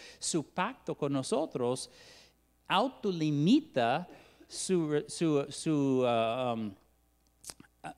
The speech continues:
ah, no, no quiero decir acceso, pero, pero autolimita su, su habilidad de, de, de estar en nuestra vida. En otras palabras, si yo no doy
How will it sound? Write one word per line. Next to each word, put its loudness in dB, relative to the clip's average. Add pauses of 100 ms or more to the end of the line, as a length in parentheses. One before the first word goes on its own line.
ah, -6 (260)
no, -4
no -6
quiero -8
decir -6
acceso, -4
pero, 0 (280)
pero 2
autolimita 0 (240)
su, 0 (140)
su 2
habilidad -4
de, -6 (220)
de, -4
de -2
estar -2 (580)
en 4
nuestra 0
vida. -4
En -4
otras -6
palabras, -4 (520)
si -6
yo 4
no 0
doy -4